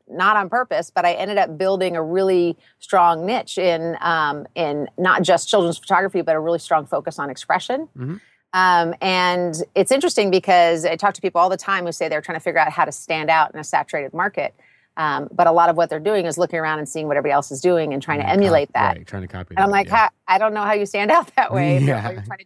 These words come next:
Speaker 1: do is fit in."
Speaker 2: Right.
Speaker 1: Um, and so I, I really didn't do that, not, not for a purposeful reason, but more because I was so focused on trying to get better
Speaker 2: Mm-hmm.
Speaker 1: myself.
Speaker 2: Mm-hmm.
Speaker 1: Um, and, uh, and what that ended up enabling me to be is, is kind of a,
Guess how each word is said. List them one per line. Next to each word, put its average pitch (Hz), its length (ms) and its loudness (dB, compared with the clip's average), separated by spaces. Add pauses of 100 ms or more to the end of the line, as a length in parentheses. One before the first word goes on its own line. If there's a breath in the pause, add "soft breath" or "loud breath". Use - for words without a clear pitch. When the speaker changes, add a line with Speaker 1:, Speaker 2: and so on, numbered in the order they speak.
Speaker 1:
do 190 60 -8
is 175 240 -10
fit 190 160 -2
in." 175 340 -2 (140)
Speaker 2:
Right. 95 300 -8
Speaker 1:
Um, 190 440 2
and 190 160 -2
so 185 300 2
I, 185 220 4
I 175 80 0
really 226 420 -2
didn't 226 380 -2
do 190 160 -2
that, 170 240 2
not, 180 360 -4 (140)
not 190 260 -2
for 190 220 2
a 160 80 4
purposeful 208 460 -4
reason, 170 200 -4
but 170 140 -4
more 180 160 2
because 175 180 -6
I 170 80 2
was 156 120 -2
so 170 160 0
focused 165 420 -4
on 151 100 -6
trying 151 200 0
to 147 60 -4
get - 180 -6
better 156 260 2
Speaker 2:
Mm-hmm. - 260 -8
Speaker 1:
myself. 160 600 -4 (120)
Speaker 2:
Mm-hmm. 92 320 -14
Speaker 1:
Um, 180 480 0 (140)
and, 165 480 -2
uh, 156 420 4
and 190 140 0
what 185 140 0
that 180 100 2
ended 190 160 -4
up 185 160 0
enabling 175 460 -6
me 165 180 -4
to 175 120 -10
be 160 260 -2
is, - 160 -4 (200)
is 156 280 2
kind 160 180 -4
of 147 160 0
a, 135 400 2